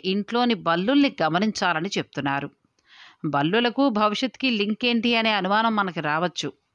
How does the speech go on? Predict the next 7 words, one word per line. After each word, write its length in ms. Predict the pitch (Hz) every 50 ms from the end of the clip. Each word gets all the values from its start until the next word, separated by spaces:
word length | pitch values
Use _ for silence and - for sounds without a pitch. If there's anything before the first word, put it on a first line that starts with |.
| _ _ _ _ _ _ -
మరి 180 | 165 160 147 - - - - - - -
ఆ 120 | 160 160 165
అనుమానాలన్నీ 680 | 160 170 180 214 240 247 240 240 226 208 196 196 214
కూడా 320 | 208 - 233 247 302 311 - -
ఈ 140 | 220 220 202
వీడియోలో 560 | 185 226 247 254 214 - 269 262 262 294 311
నివృత్తి 480 | 233 190 170 165 180 190 185 - 214